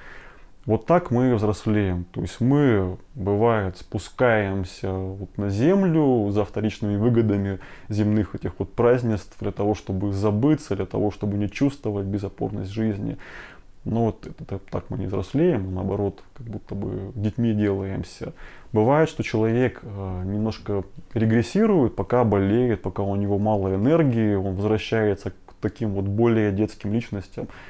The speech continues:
В отношениях у нас много очень искушения возвращаться к детским своим ролям и на партнера нацеплять, э, проекции своих родителей. И когда в этих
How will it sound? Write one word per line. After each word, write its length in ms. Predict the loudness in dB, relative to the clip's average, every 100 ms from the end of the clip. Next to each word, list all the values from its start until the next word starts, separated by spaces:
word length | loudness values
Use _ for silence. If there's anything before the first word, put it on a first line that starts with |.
| -8
В 60 | -8
отношениях 800 | -2 -2 4 6 6 4 2 2
у 40 |
нас 220 | 0 0
много 280 | 2 4 4
очень 540 | 2 0 -2 -4 -4
искушения 680 | -8 -8 -6 0 2 2 0
возвращаться 880 | 0 0 0 -2 0 0 0 -8 -10 -10 -20 -16 -2
к 80 |
детским 340 | 2 2 0 -6
своим 340 | -2 0 2
ролям 580 | 4 6 6 6 2 0 -8 -6
и 60 |
на 100 | -4
партнера 600 | -2 -4 0 2 2 0
нацеплять, 800 | -2 -6 -6 0 2 2 -2 -14 -12
э, 340 | -10 -8 -12 -14 -20 -8
проекции 540 | -2 0 -2 -4 -6 -6
своих 360 | -2 -4 -2
родителей. 600 | -2 -2 -2 -4 -6 -8 -12 -20 -18 -18 -20 -20 -20 -20 -20 -20 -20 -20 -20 -20 0
И 540 | 4 6 8 8 6
когда 600 | 4 2 6 6 6 6 4
в 280 | 2 2
этих 320 | 2 2 -2